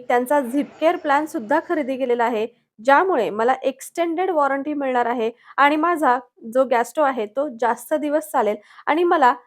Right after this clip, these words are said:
अजिबात टेन्शन सुद्धा राहणार नाही. त्याचबरोबर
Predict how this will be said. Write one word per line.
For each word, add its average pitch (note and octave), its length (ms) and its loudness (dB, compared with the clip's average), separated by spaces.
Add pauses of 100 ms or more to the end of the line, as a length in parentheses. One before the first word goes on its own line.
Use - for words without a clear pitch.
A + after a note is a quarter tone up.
(120)
अजिबात B3+ 520 -2 (100)
टेन्शन C#4+ 460 -4
सुद्धा C#4+ 360 -2
राहणार A#3 300 0
नाही. A#3 220 -6 (400)
त्याचबरोबर D4+ 520 4